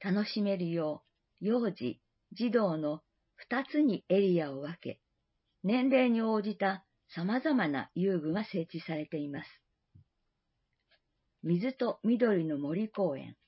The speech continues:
元長久保八百九十五の百六地先。桃沢川の自然と触れ合うことができる親水護岸、芝生広場、吊り橋、東屋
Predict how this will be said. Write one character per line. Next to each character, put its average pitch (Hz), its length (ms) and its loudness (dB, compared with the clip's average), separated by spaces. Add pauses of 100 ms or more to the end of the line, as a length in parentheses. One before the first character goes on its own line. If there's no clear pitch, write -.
(720)
元 170 260 0
長 220 280 0
久 127 180 -8
保 - 180 -10 (380)
八 160 200 -6 (100)
百 240 320 -2
九 220 260 -2
十 139 220 -8
五 175 180 0
の 165 200 -6 (180)
百 165 280 -8
六 170 300 -4
地 - 40 -14 (140)
先。 117 140 -12 (2000)
桃 214 260 2
沢 294 280 2
川 165 220 2
の 117 200 -2 (160)
自 170 120 -4
然 214 200 0
と - 360 0
触 180 160 -2
れ 233 140 2
合 277 140 2
う - 40 -4
こ 202 140 -2
と 208 100 -4
が 185 140 -2
で 170 140 -2
き 196 180 -6
る 156 260 -4 (360)
親 226 180 2 (120)
水 226 200 -4
護 185 160 -4
岸、 165 100 -4 (920)
芝 202 160 2
生 214 160 -4
広 175 340 -6
場、 - 140 -16 (640)
吊 160 100 -2
り 202 160 0
橋、 175 80 -2 (920)
東 190 480 -2
屋 143 200 -4